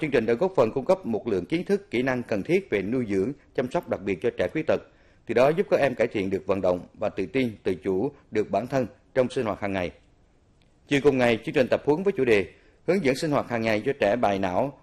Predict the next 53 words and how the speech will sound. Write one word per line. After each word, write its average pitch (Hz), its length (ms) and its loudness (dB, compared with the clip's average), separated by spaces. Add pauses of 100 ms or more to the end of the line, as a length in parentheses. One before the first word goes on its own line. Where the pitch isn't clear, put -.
cũng 147 140 -4
được 117 140 2
tổ 101 100 -2
chức 196 240 -4
tại 98 180 2
Ủy 98 160 -2
ban 123 140 0
Nhân 127 140 -4
dân 123 140 -2
xã 104 220 -4
Tam 120 220 -4
Quan, 117 360 0
huyện 92 160 -4
Núi 131 100 -4
Thành 95 220 -4 (340)
với 170 80 -4
sự 123 120 0
tham 131 200 -4
gia 123 220 2
của 120 140 0
hơn 123 180 2
hai 135 220 0
mươi 131 180 -2
phụ 90 80 -6
huynh 110 220 0 (220)
có 139 120 -4
trẻ 92 240 -4
khuyết - 140 -8
tật. 87 160 -4 (2000)
Thưa 165 80 4
quý 165 120 -4
vị, 117 420 0
do 135 180 2
ảnh 131 140 2
hưởng 127 220 2
của 131 80 0
dịch 123 260 -2
covid 139 240 -2
mười 117 100 -4
chín 135 300 -6
và 120 100 0
bão 104 200 0
lũ 113 220 -2
thiên 123 160 -6
tai, 113 240 -2 (280)
trong 139 120 0
khi 143 180 -4
nhiều 127 160 -4
địa 98 140 -4
phương 127 320 2
trong 120 160 -4
cả 117 80 -4
nước 160 260 0